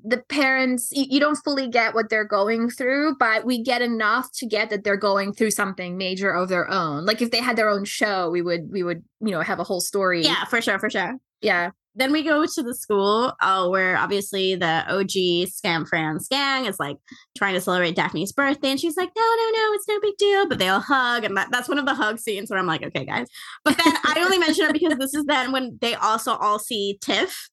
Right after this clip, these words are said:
Speaker 2: And Tiff is wearing a neck brace. And I'm like, "Girl,
Speaker 1: <laughs>
Speaker 2: girl."
Speaker 1: I forgot about that. Yeah.
Speaker 2: Committing
Speaker 1: Like
Speaker 2: to,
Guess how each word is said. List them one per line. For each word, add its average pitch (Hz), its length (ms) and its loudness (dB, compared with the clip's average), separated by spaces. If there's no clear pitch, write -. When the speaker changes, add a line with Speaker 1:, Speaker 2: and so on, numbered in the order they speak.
Speaker 2:
And 226 140 -2
Tiff 233 220 -2
is 220 120 -2
wearing 208 280 0
a 185 40 -2
neck 175 260 -4
brace. 247 480 0
And 190 100 0
I'm 196 60 2
like, 190 180 0
"Girl, 170 520 -2
Speaker 1:
<laughs> - 280 0
Speaker 2:
girl." 220 100 2
Speaker 1:
I 214 500 2
forgot 359 320 2
about 320 300 0
that. 285 280 -2
Yeah. 427 340 6
Speaker 2:
Committing 294 480 6
Speaker 1:
Like 330 200 2
Speaker 2:
to, 381 280 4